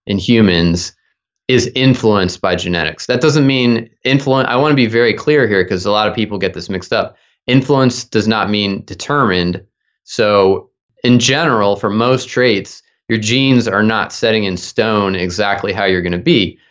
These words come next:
What they are doing is giving you a tendency, and those tendencies can be very strong. So, you know, I talked about obesity, and people might say, "Okay, well, body shape, that's one thing." But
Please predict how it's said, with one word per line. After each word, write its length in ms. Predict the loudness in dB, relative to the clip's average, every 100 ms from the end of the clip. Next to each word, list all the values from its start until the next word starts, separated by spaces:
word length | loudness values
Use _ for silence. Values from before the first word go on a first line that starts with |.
| _
What 200 | 0 0
they 180 | 4 2
are 120 | 2
doing 460 | 0 0 2 2 0
is 160 | -2 -2
giving 280 | -2 0
you 120 | 0 0
a 60 |
tendency, 840 | -2 -2 2 2 0 -4 -8 -10 _ _ _ _
and 420 | -4 -2 0 0
those 200 | 0 0
tendencies 640 | -2 0 2 2 -2 -4 -4
can 180 | -6 -4
be 100 | -4
very 320 | 0 2 2
strong. 520 | 0 -2 0 -2 -6 _ _ _ _
So, 640 | -2 2 4 4 2 -6 _ _ _ _ _ _ -16 -6
you 100 | -2
know, 160 | 0
I 120 | 0 -2
talked 280 | -2 -2
about 220 | -2 0 0
obesity, 640 | 0 -2 -2 0 2 2
and 100 | 0
people 220 | -4 -2
might 240 | -2 -2 -2
say, 180 | 0
"Okay, 320 | 0 0 0 2
well, 160 | 2
body 300 | 0 0 -2
shape, 260 | -2 -4 -4
that's 220 | -6 -4
one 180 | -4 -2
thing." 240 | 0 0
But 280 | 0 -2 -4